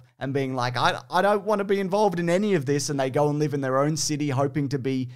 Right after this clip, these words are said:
you know, independent of humans. And they come to the U N Council for the first time and they,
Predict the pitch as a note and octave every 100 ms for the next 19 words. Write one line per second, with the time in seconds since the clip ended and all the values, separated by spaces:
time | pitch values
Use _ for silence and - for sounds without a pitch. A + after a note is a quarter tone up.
0 | - - C#3 B2+ D#3+ D3+ C3+ D3 D3 C#3
1 | - C#3+ D3 D3+ C#3+ B2+ B2+ C#3+ D3 C#3
2 | C3+ C#3+ C3+ C3+ C#3 C3 C3+ D3+ D3 -
3 | C3+ B2 C3+ C3+ B2+ B2 C3 B2 A#2